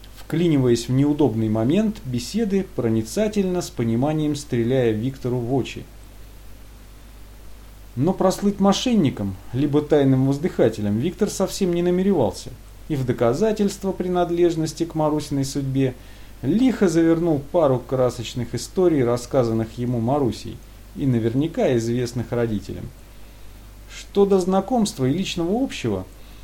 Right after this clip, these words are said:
здесь Виктор не сплоховал, пообещав обязательно выложить подробности тайны потом,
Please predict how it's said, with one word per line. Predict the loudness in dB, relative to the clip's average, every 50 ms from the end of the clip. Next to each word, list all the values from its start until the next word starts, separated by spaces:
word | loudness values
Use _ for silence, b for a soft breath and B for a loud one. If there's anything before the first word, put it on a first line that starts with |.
| B B B B B B B B -10
здесь | -8 -8 -6 -2 -2 -2 -2 -2 -4
Виктор | -4 -4 -2 0 0 0 2
не | 4 2 2
сплоховал, | 2 0 0 0 0 0 2 0 0 2 2 2 0 0 -4 -8 -14 -18 -20 -18 -10 -4
пообещав | -2 0 0 0 0 -2 -4 -4 -6 -2 0 0 0 0 -2 -4
обязательно | -4 -2 0 0 0 0 2 2 0 0 0 0 0 2 2 2
выложить | 2 4 6 6 6 6 4 2 -2
подробности | 0 2 2 2 4 4 4 4 4 2 0 -2 -4 -6 -10 -10 -10 -4
тайны | 0 2 2 4 2 2 2 0 0 -2 -4 -4
потом, | 0 0 0 2 0 0 0 0